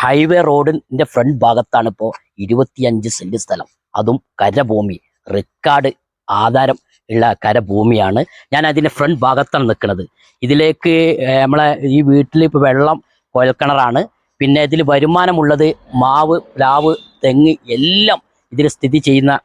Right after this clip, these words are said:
ഇരുപത്തിയഞ്ച് സെന്റ് സ്ഥലം, ഏ, ആധാരം, ഏ, റെ-, ഏ, ഉള്ള ഒരു ഭൂമിയാണ്.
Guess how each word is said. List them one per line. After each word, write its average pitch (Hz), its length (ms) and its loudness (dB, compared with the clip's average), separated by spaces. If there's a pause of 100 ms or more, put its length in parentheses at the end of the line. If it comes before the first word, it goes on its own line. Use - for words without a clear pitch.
ഇരുപത്തിയഞ്ച് 139 680 0
സെന്റ് 131 240 -2
സ്ഥലം, 139 320 -2 (380)
ഏ, 123 360 0
ആധാരം, 143 520 0 (160)
ഏ, 131 60 4 (380)
റെ-, 120 200 -2
ഏ, 120 260 2 (720)
ഉള്ള 143 140 2
ഒരു 143 200 2
ഭൂമിയാണ്. 135 880 0